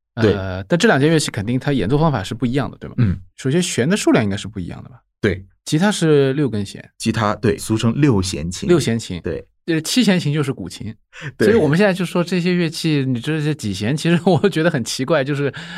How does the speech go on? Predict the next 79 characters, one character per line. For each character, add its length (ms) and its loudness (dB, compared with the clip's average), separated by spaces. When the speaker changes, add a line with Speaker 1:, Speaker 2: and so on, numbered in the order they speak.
Speaker 2:
呃， 100 -4
其 160 -2
实 60 -2
这 80 2
些 100 4
乐 100 4
器 80 -2
都 60 2
没 140 0
什 80 -2
么 60 -4
关 260 0
系， 160 -6
Speaker 1:
最 140 4
厉 120 4
害 100 2
的 100 0
就 100 2
是 60 2
锦 220 -4
瑟， 200 -4
Speaker 2:
是 60 -4
吧？ 20 -
Speaker 1:
它 80 0
无 200 0
端 240 4
就 80 4
五 140 -2
十 100 -6
弦， 320 -8
它 80 0
有 140 2
端 180 4
还 80 2
不 40 -2
知 60 4
道 60 2
多 80 4
少 80 2
弦 240 -6
呢， 140 -6
Speaker 2:
<laughs> 100 -16
Speaker 1:
对 200 4
吧？ 100 4
Speaker 2:
锦 240 0
瑟 180 2
无 120 2
端 160 0
五 80 -6
十 80 -8
弦， 120 -8
啊， 140 -10
啊， 180 -6
啊， 260 -8
这 120 -6
古 180 -6
诗 240 -6
里 120 0
面 160 -8
的， 160 -20
对 80 -10
吧？ 60 4
Speaker 1:
嗯。 200 -2
Speaker 2:
你 100 0
刚 120 2
刚 100 2
说 100 2
到 120 4
几 120 0
个 80 0
问 140 2
题， 100 -4
我 140 4
首 180 0
先 160 0
想 280 -6
到 200 0
的 120 -2
是， 340 -4